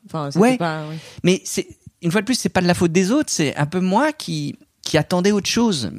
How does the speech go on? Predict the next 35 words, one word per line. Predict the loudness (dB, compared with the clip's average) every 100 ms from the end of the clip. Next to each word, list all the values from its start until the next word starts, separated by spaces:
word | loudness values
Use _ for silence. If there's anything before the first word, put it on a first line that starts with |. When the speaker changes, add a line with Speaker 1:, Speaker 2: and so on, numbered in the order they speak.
| -4
Speaker 2:
mais | -2 -2 -10 -20 _
intuitivement, | 0 0 -2 -2 2 4 4 2
hein, |
pas. | 2 0 0 -2 -6 -8 -14 -20 -20 _ -2
Et |
donc, | 0 0 0
euh, | 0 0
bah, | 0 -2
je | -2 -2
m'ennuyais | 0 2 2
à |
l'école. | 2 0 0 -2 -6
Je | -6
comprenais | -2 0 2 0
ce |
qu'on | 2 2
me |
disait. | 4 4 2 0 -4
Et | -6
puis | -4
à | 0
l'oral, | 0 2 0
j'étais | 0 -4 -6
plutôt | -4 -2
bon, | 0 0 0 -2
puis | -2
je | 0
la |
ramenais | 2 2 0
parce | -2 -6
que | -8
j'étais | -8
plutôt | -8 -6
grande | -2 0
gueule. | 2 2 0